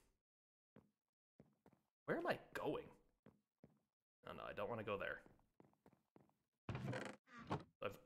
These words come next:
I've definitely been in here. That's a gray door. Okay. So now I have the ability to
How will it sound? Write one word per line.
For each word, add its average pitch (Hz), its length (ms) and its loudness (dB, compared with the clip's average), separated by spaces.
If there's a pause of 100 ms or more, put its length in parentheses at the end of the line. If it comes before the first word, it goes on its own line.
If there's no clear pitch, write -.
I've 107 200 4
definitely 165 360 0
been 127 220 10
in 123 100 8
here. 92 240 2
That's 123 200 6
a - 40 4
gray 104 220 6
door. 90 280 6
Okay. - 240 2 (3250)
So - 120 0
now 180 140 10
I 220 80 12
have 180 160 12
the 160 80 10
ability 135 400 10
to 113 460 2